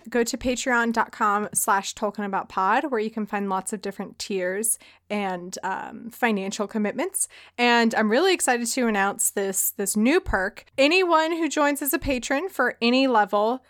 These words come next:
when you first join, you will get sent a special Lord of the Rings postcard that I have gotten from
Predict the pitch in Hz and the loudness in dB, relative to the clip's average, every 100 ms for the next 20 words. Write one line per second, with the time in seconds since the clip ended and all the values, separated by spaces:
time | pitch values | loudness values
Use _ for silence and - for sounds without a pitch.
0 | _ _ 240 240 233 254 294 - 233 220 | _ _ 4 4 4 2 2 0 2 2
1 | 240 269 226 226 240 240 277 - - 226 | 2 2 2 2 2 2 2 0 0 0
2 | 220 226 - - 214 214 208 208 208 - | 0 -4 -6 -2 0 2 2 0 -2 -2
3 | - 233 262 247 226 214 202 208 226 226 | 2 2 4 4 4 2 0 2 2 0
4 | 196 196 208 226 - 370 - - 185 170 | -2 -2 -2 -2 0 0 0 0 0 0
5 | 185 196 202 214 226 214 190 214 214 226 | -4 -2 0 0 0 0 0 -2 -4 -2
6 | 226 233 240 | 0 0 -2